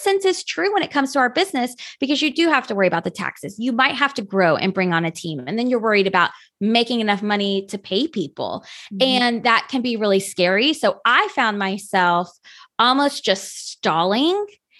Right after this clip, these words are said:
Speaker 1: and procrastinating and, like, pausing instead of saying, "Okay, if I do make more money and I do need to scale and I do need to do these things,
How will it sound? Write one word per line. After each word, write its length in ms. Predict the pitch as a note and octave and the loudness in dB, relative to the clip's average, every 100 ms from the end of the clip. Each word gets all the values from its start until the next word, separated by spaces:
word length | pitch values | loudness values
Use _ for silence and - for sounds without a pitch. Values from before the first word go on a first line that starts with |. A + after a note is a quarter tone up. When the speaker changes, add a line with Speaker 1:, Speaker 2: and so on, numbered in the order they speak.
| _ - | _ -2
Speaker 1:
and 160 | G#3+ | -2
procrastinating 1300 | - F3 - - G3+ B3 F#4 - G3 F3+ E3+ E3 E3+ | -2 -6 -8 -2 0 2 0 -4 -2 0 0 -2 -2
and, 140 | G#3+ A3 | 0 2
like, 160 | F3+ - - | 0 -2 -18
pausing 800 | - - F3+ D#3+ E3+ - - - _ _ - - _ - | -12 -2 0 0 -2 -12 -16 -20 _ _ -20 -20 _ -2
instead 680 | A#3 A#3 - C4 B3 C4+ C4 | -2 -2 -2 2 4 4 2
of 100 | - | -2
saying, 560 | - G#3+ G3 F#3+ F#3+ - | -2 0 2 0 -2 -2
"Okay, 480 | C4+ B3 F3+ E3 F#3+ _ _ _ _ _ - | -2 0 0 0 -4 _ _ _ _ _ -2
if 140 | B3 B3 | 0 2
I 100 | A3 | 0
do 200 | G3+ C#4+ | 0 0
make 160 | D4 | 0
more 140 | C4 A#3+ | 0 0
money 200 | A3 G3+ | 0 0
and 80 | F#3 | -2
I 60 | |
do 240 | F#3 A3+ B3+ | -2 -2 0
need 220 | B3 - | -2 -4
to 100 | G#3 | -8
scale 480 | - - F#3+ F#3 F3+ | -6 2 4 4 2
and 100 | E3 | -2
I 60 | |
do 160 | F3 A#3 | -4 -2
need 180 | A#3 A3 | -2 -2
to 60 | |
do 100 | G3+ | -2
these 220 | F#3 F#3 | 0 -2
things, 400 | - F3+ E3+ F3 | -2 -4 -2 -6